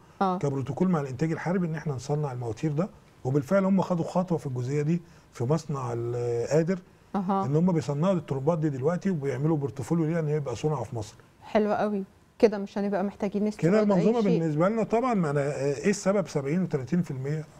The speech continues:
Speaker 2: هو
Speaker 1: مم.
Speaker 2: إن إحنا صنعنا. هو ده أصلًا توجيهات الرئيس في إن هو دعم الصناعات
Speaker 1: مهم.
Speaker 2: ودعم المستثمرين.
Speaker 1: مم.
Speaker 2: ما أنا دلوقتي بتواجد داخل المناطق الصناعية. ليه؟ أنا بعمل توعية الأول، أنا جا-، أنا جاي لك بدون مقابل.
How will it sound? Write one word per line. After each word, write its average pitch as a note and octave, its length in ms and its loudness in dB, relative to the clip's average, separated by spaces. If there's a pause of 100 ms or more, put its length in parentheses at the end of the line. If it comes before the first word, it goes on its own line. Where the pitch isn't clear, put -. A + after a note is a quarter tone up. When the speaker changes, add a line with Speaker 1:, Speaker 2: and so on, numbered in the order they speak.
Speaker 2:
هو - 60 2
Speaker 1:
مم. G3 300 0
Speaker 2:
إن A#2+ 80 -6
إحنا F3+ 160 0
صنعنا. D#3+ 420 -2 (880)
هو E3 180 6
ده F#3 280 4
أصلًا F#3+ 220 -2
توجيهات D3+ 360 0
الرئيس E3 400 0
في A#2+ 680 -4
إن C3+ 100 -2
هو D#3 80 6
دعم E3+ 220 2
الصناعات D3 460 -2 (240)
Speaker 1:
مهم. G3+ 140 2
Speaker 2:
ودعم F3+ 320 2
المستثمرين. C#3 600 -4 (220)
Speaker 1:
مم. F#3 220 0 (100)
Speaker 2:
ما A#2 120 0
أنا E3 120 4
دلوقتي F3 300 2
بتواجد D#3 540 2
داخل E3+ 240 0
المناطق D3 340 0
الصناعية. C#3 540 -2 (640)
ليه؟ D3 320 2
أنا A#2+ 120 -4
بعمل G3+ 260 4
توعية D#3+ 360 2
الأول، D#3 340 0 (160)
أنا G#2+ 160 -4
جا-، A#2 180 -2
أنا C#3 80 -4
جاي F3+ 200 4
لك F#3+ 80 4
بدون D3+ 220 2
مقابل. D#3 340 2